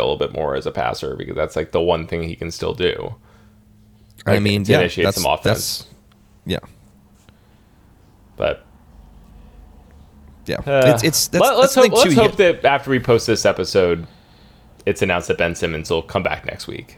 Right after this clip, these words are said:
Speaker 1: and we'll be okay.
Speaker 2: No. I don't want that.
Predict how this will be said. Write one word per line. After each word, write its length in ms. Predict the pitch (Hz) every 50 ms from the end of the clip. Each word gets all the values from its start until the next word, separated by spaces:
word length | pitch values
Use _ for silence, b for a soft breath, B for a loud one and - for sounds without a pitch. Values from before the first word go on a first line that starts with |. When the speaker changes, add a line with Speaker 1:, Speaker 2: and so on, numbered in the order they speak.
| - -
Speaker 1:
and 80 | - -
we'll 100 | - -
be 100 | - -
okay. 340 | - - - - - - 117 b b b b b b b b b b b _ _ _ _ _ _ _ _ _ _ _ _ _ _ _ _ _ _ _ _
Speaker 2:
No. 320 | - 190 226 - - - - _ _ _ _ _ _ _ _ _ _ _ _ _ _ _ -
I 80 | 139 156
don't 160 | 175 175 202
want 160 | 254 - -
that. 160 | - - -